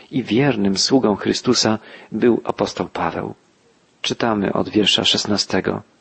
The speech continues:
„W czasie mojej pierwszej rozprawy sądowej nikogo przy mnie nie było. Wszyscy mnie opuścili. Niech im przebaczy Bóg. On sam bowiem stał u mego boku, dodając mi sił,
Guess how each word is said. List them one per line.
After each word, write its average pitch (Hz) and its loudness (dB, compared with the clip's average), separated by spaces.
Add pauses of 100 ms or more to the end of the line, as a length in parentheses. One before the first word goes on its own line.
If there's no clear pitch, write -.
(480)
„W - -16
czasie 143 0
mojej 147 6
pierwszej 165 4
rozprawy 120 0
sądowej 107 2 (540)
nikogo 180 2
przy - 0
mnie 156 4
nie 139 4
było. 101 0 (480)
Wszyscy - 2
mnie 170 4
opuścili. - -2 (640)
Niech 147 2
im 131 0
przebaczy 120 -2
Bóg. - -6 (680)
On 143 0
sam 123 0
bowiem 101 2
stał 110 2
u 107 -2
mego 104 2
boku, 113 2 (360)
dodając 123 0
mi 110 0
sił, 95 0